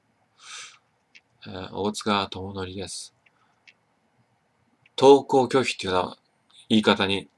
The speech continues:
ちょっと嫌悪感っていうか不快感がありますので、不登校ってことにしてください。<laughs> ああ。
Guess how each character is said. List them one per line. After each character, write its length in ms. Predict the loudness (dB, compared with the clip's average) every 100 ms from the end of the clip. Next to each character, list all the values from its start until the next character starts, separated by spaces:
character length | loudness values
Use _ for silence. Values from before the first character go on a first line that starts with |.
| -6
ち 100 | -6
ょ 20 |
っ 40 |
と 140 | -6 -2
嫌 160 | 4 6
悪 80 | 6
感 180 | 2 -2
っ 40 |
て 120 | -4
い 40 | -10
う 20 |
か 120 | -10
不 100 | -2
快 160 | 2 2
感 120 | 2
が 60 | -6
あ 40 |
り 60 | -4
ま 100 | -4
す 80 |
の 100 | -4
で、 160 | -4 -6 _
不 140 | -10 6
登 220 | 6 6
校 140 | 0
っ 60 | -8
て 100 | -10
こ 100 | -10
と 80 | -10
に 60 |
し 80 | -10
て 40 | -10
く 100 | -8
だ 20 |
さ 120 | -8 -8 -10 -14 -10 -8
い。 120 | -8 _ _ -16 -12 -10 -8 -8 -8 -10 -14 -18 _ _ _ -14
<laughs> 0 |
あ 80 | -8 -6 -8
あ。 140 | -12